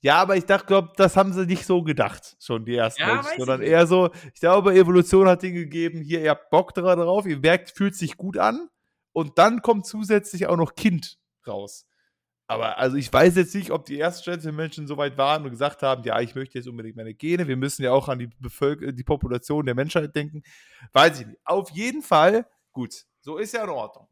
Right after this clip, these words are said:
Speaker 1: So, auf jeden Fall gibst du, gibst du den Menschen, gibst du allem Lebewesen Lust,
Speaker 2: Mhm.
Speaker 1: damit die Bock haben, sich, weil, sich, sich fortzupflanzen.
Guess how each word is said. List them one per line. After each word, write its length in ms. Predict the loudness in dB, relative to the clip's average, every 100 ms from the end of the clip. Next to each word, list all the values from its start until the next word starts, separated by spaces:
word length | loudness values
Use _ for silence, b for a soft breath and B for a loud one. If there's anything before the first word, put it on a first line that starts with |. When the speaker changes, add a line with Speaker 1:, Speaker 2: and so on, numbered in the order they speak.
| _
Speaker 1:
So, 120 | -10
auf 160 | -8 -8
jeden 120 | -8
Fall 100 | -8
gibst 280 | -10 -12 -12
du, 180 | -12 -12
gibst 280 | -16 -14
du 60 | -14
den 140 | -14
Menschen, 520 | -14 -14 -14 -14 -16 -14
gibst 340 | -12 -12 -10
du 140 | -12
allem 640 | -4 0 2 0 -6 -10 -14
Lebewesen 720 | -4 0 0 -2 -4 -4 -6 -8
Lust, 560 | -8 -6 -8 -10 -16 _ _ _
Speaker 2:
Mhm. 320 | -12 -6 -4
Speaker 1:
damit 100 | -6
die 80 | -10
Bock 360 | -6 -4 -4 -4
haben, 360 | -4 -4 -8
sich, 180 | -16 -10
weil, 220 | -4 -2 -2
sich, 160 | -8 -14
sich 200 | -12 -14
fortzupflanzen. 920 | -10 -4 -2 -4 -12 -20 -20 -20 -20